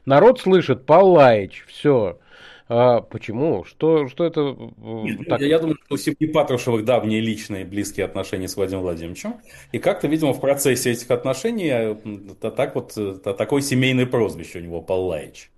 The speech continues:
Speaker 1: <laughs>
Speaker 2: Э, будь я кремлевским политтехнологом, я предложил бы версию, что это, э, такой небольш-, <laughs> небольшой вариант слова "палладий".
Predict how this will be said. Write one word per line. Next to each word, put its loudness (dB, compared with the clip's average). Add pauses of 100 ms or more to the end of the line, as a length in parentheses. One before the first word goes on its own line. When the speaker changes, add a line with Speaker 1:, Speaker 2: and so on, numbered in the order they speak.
Speaker 1:
<laughs> -8 (120)
Speaker 2:
Э, -4 (260)
будь -2
я 2
кремлевским 0
политтехнологом, -2
я 2
предложил -4
бы -4
версию, -6
что -6
это, -4 (300)
э, -4
такой -6
небольш-, -2
<laughs> -10
небольшой -2
вариант -2
слова -4
"палладий". 0